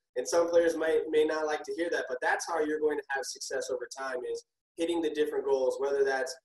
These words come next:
makes or takes. Um, it could be streak dri-, drill, shooting and making five in a row before moving to the next location. All these things add a little bit more pressure to the player. It also, uh, messes with their mind a little bit and puts a little bit more pressure on them. So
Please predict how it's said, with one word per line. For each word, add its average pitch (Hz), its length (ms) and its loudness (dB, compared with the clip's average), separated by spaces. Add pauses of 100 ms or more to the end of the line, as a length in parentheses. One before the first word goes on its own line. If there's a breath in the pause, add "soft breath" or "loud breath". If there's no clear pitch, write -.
(100)
makes 143 600 0
or 131 160 0
takes. - 600 -2 (300)
Um, - 140 -2
it - 100 -4
could 151 160 -4
be 147 200 -4
streak - 360 -4
dri-, - 260 0 (100)
drill, 415 260 4
shooting 311 420 -2
and 403 100 0
making 415 380 0
five 143 260 4
in 139 80 0
a 135 40 2
row 139 260 4
before 139 320 0
moving 139 320 -2
to 135 120 0
the 131 40 -8
next 135 240 -4
location. 147 480 -4 (400)
All 185 240 6
these 214 260 -2
things 165 420 2 (240)
add 151 120 0
a 147 60 0
little 156 220 4
bit 151 160 2
more 147 180 -2
pressure 151 400 -4
to - 140 -6
the - 180 -4
player. 156 280 2
It 151 180 2
also, 151 580 2 (260)
uh, - 100 -4
messes 160 360 2
with 156 140 0
their 147 180 0
mind 156 300 2
a 143 40 2
little 135 200 0
bit 135 160 0
and 127 120 -10
puts 156 180 -2
a - 20 -2
little 143 180 -2
bit 135 140 0
more 135 200 -4
pressure - 280 -8
on 131 80 -4
them. - 180 -8
So - 300 -2